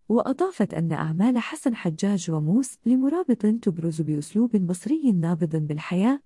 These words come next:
يمزج بين الألوان الزاهية والرموز الثقافية المغربية الأصيلة،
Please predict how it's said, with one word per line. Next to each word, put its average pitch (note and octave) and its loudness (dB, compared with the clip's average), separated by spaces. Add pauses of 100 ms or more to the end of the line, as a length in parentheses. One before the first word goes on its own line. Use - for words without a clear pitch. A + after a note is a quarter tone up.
يمزج B3+ 0
بين D#3+ 0
الألوان D#3+ 0
الزاهية A3 2
والرموز F#3 2
الثقافية G3 -2
المغربية E3+ 0
الأصيلة، F3 -2